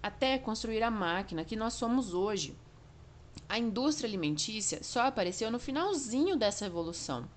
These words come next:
há muito pouco tempo. Então, o nosso corpo foi moldado apenas consumindo alimentos que a natureza produzia. E a maneira como o nosso corpo sempre se relacionou com o consumo dos produtos disponíveis na natureza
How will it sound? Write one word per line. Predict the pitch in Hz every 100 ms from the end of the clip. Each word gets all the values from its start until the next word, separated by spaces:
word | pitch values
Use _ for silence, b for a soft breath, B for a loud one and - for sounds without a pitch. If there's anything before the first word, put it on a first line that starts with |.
| B B B
há | -
muito | 320 233 247 294
pouco | - 196 196
tempo. | 185 139 - - - - B B B B B -
Então, | 254 339 349 214
o |
nosso | 247 370 262
corpo | - 247 -
foi | 277 277
moldado | 240 165 185 220 196 -
apenas | - 262 - 302 392 359
consumindo | - 262 180 - 170 220 208 -
alimentos | 196 302 311 254 302 -
que | 302
a |
natureza | 277 302 349 320 254 330 339
produzia. | - - 175 170 151 135 123 123 - B B B
E | 202
a | 247
maneira | 294 262 285 440
como | - 294
o | 247
nosso | 240 233
corpo | - 175 190
sempre | - - 294 - 359
se | -
relacionou | 254 240 202 202 202 180 151 - -
com | 269 302
o |
consumo | 294 226 214 - 330 339
dos | 233
produtos | - 190 180 196 - 175
disponíveis | 277 349 294 220 233 311 302
na | 233 196
natureza | 170 170 190 175